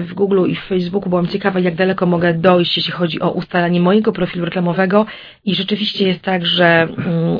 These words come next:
Facebook idzie tutaj troszeczkę dalej niż Google, bo pozwala mi na swoim przykładzie stwierdzić, dlaczego widzę jakąś treść. Czyli jeżeli dzisiaj klikniemy w prawym, tam bodajże górnym rogu, e, komunikatu sponsorowanego, czy reklamy, czy jakiejkolwiek innej treści, dowiemy się, że on jest do nas wysłany dlatego, że,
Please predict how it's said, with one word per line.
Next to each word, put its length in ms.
Facebook 500
idzie 140
tutaj 160
troszeczkę 520
dalej 340
niż 220
Google, 400
bo 120
pozwala 520
mi 260
na 140
swoim 380
przykładzie 400
stwierdzić, 580
dlaczego 540
widzę 220
jakąś 280
treść. 360
Czyli 220
jeżeli 280
dzisiaj 260
klikniemy 480
w 180
prawym, 460
tam 180
bodajże 380
górnym 400
rogu, 360
e, 200
komunikatu 880
sponsorowanego, 760
czy 120
reklamy, 500
czy 100
jakiejkolwiek 360
innej 160
treści, 300
dowiemy 440
się, 180
że 200
on 260
jest 320
do 60
nas 180
wysłany 360
dlatego, 400
że, 420